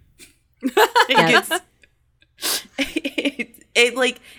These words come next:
Speaker 1: it was fun. I think that one I was like, "All right, this is my favorite episode by far," just because it's, like, a mock on the times, you know?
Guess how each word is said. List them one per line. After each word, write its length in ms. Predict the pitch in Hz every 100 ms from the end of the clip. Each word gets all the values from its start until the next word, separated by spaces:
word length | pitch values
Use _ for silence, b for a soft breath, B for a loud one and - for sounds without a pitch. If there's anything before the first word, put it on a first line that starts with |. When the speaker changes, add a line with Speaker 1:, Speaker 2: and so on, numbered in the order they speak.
| B
Speaker 1:
it 120 | 240
was 200 | 262 262
fun. 260 | 320 165 143
I 140 | 185
think 300 | 208 196 208
that 240 | 208 233 233
one 180 | 233
I 120 | 196 175
was 160 | 165
like, 180 | 165 160
"All 180 | 120 160
right, 300 | 147 123 -
this 200 | 185 185
is 100 | 202
my 160 | 214 196
favorite 320 | 185 151 160
episode 640 | 117 175 175 160 143 160
by 180 | 160 151
far," 240 | 147 170
just 220 | 160 185 226
because 260 | 226 196
it's, 140 | 196 -
like, 280 | 196 180 - b b b b _ _ _ _ -
a 100 | 196
mock 720 | 180 175 165 170 185 - - _ _
on 600 | 175 165 160 156 156 151 -
the 160 | 165
times, 840 | 165 - 170 147 85 - - - - -
you 160 | 170
know? 280 | 160 147 180